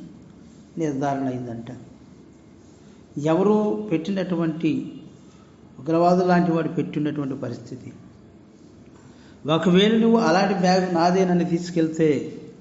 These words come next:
దాంతోపాటు నువ్వు కూడా మరణించే అవకాశం ఉంది కదా. "తనది కాని దాన్ని ఆక్రమించు, అభివృద్ధి నొందువాడికి శ్రమ"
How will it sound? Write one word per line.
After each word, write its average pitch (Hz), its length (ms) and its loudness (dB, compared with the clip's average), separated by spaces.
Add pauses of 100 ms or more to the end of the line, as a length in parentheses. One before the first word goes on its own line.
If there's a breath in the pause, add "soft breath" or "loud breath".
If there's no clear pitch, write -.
దాంతోపాటు 156 640 -2
నువ్వు 135 240 -4
కూడా 135 240 -4
మరణించే 127 460 -6
అవకాశం 123 400 -10
ఉంది 123 140 -10
కదా. 131 280 -4 (2000 loud breath)
"తనది 202 340 2
కాని 214 260 4
దాన్ని 190 320 2
ఆక్రమించు, 180 720 0
అభివృద్ధి 170 520 4
నొందువాడికి 160 680 0
శ్రమ" 139 320 -4